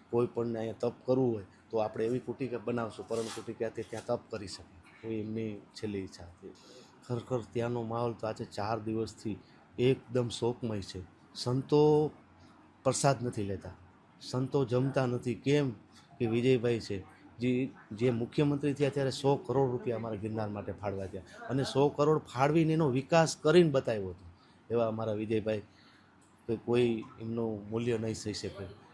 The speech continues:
અને આવા સી એમ જે એકદમ દયાળુ હોય, જે નિરાધારને વ્યક્તિને જોવે કે કોઈ પણ પગે કંઈ અપંગ હોય એને જોવે તો તરત એની સહાય કરવાનું સામેથી જ કહેતા. એવું હમણાં જ અમારે પ્રસંગ બનેલો કે બે દિવસ એમને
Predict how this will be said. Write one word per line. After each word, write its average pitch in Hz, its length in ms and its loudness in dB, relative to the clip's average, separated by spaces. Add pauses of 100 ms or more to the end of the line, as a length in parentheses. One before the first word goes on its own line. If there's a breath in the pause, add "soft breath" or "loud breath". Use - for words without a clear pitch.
(140)
અને 107 160 -6
આવા 113 280 0
સી 117 240 -2
એમ 107 140 -2 (380)
જે 127 360 2 (340)
એકદમ 123 380 -4
દયાળુ 120 360 4
હોય, 117 280 2 (220)
જે 113 160 0
નિરાધારને 110 600 0
વ્યક્તિને 104 460 -6
જોવે 107 260 0
કે 101 120 -10
કોઈ 110 220 0
પણ 110 300 -6 (300 loud breath)
પગે 113 280 2
કંઈ 110 200 0
અપંગ 110 340 0
હોય 110 140 2
એને 113 200 0
જોવે 113 220 2
તો 107 100 -6
તરત 117 320 2
એની 113 160 0
સહાય 113 300 -2
કરવાનું 113 360 -4
સામેથી 123 440 0
જ 98 100 -10
કહેતા. 90 240 -10 (460 loud breath)
એવું 117 300 0
હમણાં 117 240 0
જ 113 40 -8
અમારે 113 200 -4
પ્રસંગ 113 340 -8
બનેલો 110 360 -4 (340 loud breath)
કે 113 60 -2
બે 110 200 -2
દિવસ 113 300 -2
એમને 110 340 -4